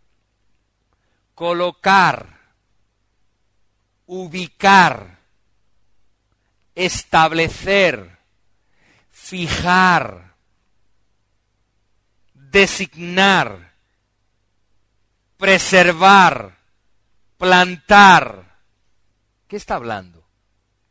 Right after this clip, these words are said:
Que aunque Esdras había conseguido separar a los dos linajes, había un problema,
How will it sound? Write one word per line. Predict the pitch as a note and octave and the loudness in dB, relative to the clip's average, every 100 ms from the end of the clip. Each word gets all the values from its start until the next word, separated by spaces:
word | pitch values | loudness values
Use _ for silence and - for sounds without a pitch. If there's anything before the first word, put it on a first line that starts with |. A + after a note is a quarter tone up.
| _ _ _ | _ _ _
Que | - A3 A3+ | 0 4 6
aunque | A#3+ B3 C4+ B3+ G#3 - A3 A3 A#3 B3+ C4 | 8 8 6 0 -8 0 2 6 6 8 8
Esdras | A#3+ A#3+ B3 A3+ | 6 6 4 4
había | A3+ G#3+ C4+ C4 A#3 | 2 2 2 2 2
conseguido | A#3 A#3 - G3+ G#3 C4 A3 E3+ B2 _ _ _ _ _ _ _ _ _ _ _ | 2 -6 -4 -6 -2 -2 -2 -6 -10 _ _ _ _ _ _ _ _ _ _ _
separar | - - G#3 - A#3 A3 A#3+ B3+ B3+ B3 - - | -18 -2 0 2 4 6 8 10 8 6 -2 -2
a | G#3 A3 | 2 4
los | A3 G3+ D#3 | 2 -4 -2
dos | A#3+ C#4+ C4+ | 4 4 4
linajes, | C#4+ C#4+ C4+ A#3 F3+ F#3 F3 - - _ _ | 2 4 6 6 4 0 -4 -8 -18 _ _
había | C3+ C#3+ F3 | -4 -4 -4
un | G3 | -8
problema, | E3 E3+ E3 E3 B2 G2+ | -10 -4 0 -2 -4 -16